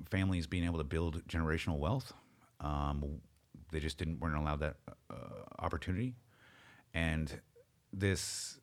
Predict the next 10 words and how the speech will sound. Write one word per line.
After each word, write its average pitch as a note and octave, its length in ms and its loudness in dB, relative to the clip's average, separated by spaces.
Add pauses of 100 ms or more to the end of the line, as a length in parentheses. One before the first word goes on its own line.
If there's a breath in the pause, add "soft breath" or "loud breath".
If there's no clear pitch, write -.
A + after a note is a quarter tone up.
this G2 180 0
common G2+ 500 6
expression F2+ 600 6
of, D2 440 4
well, D2 140 0
you D#2 80 2
know, C#2+ 100 2
we're C#2+ 160 6
all C#2+ 220 8
just C2+ 280 -4